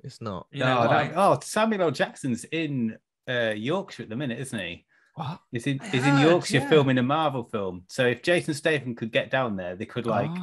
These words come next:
Speaker 3: you know,
Speaker 1: Crossover.
Speaker 3: just
Speaker 1: Exactly.
Speaker 3: do a big crossover.
Speaker 1: Do a big, we want a shocking moment where Samuel Jackson gets eaten out of nowhere in whatever film he's in,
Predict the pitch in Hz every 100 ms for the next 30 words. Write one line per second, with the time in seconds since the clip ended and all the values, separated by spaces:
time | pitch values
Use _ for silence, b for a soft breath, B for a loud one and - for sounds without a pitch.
0 | 131 90 _ - - _ _ _ _ _
1 | - 127 127 147 180 123 107 - 131 -
2 | 131 180 202 156 120 104 _ - 143 135
3 | 131 - 143 - 104 98 95 - _ -
4 | 151 151 131 - - 143 147 139 - 151
5 | 151 143 147 120 104 113 - 117 120 117
6 | 120 - 104 101 - 110 - - _ _
7 | _ 131 117 90 92 - 117 110 113 110
8 | 107 90 98 _ _ _ _ - 107 107
9 | 98 101 101 - 104 104 101 95